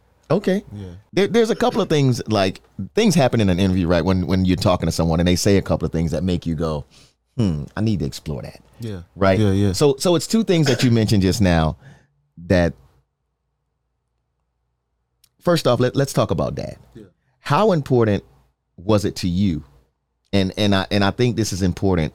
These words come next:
Speaker 1: especially us being two black men, right? And, and, you know, we, we always see the things of, like, there needs to be a dad in the house. There needs to be the black parent, this and that and the other.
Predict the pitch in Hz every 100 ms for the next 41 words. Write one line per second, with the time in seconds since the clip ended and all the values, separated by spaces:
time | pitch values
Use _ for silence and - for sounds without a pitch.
0 | _ 92 - 110 107 95 90 82 95 87
1 | - 85 80 80 71 73 71 80 80 90
2 | 90 98 92 87 101 - - - 110 123
3 | 139 143 123 - 117 110 95 87 98 95
4 | 85 80 85 82 78 - - - - _
5 | 107 104 107 98 98 101 95 117 113 107
6 | 107 95 104 95 76 104 101 117 107 104
7 | 107 92 87 110 98 - 123 117 92 80
8 | 113 - 104 95 90 90 82 76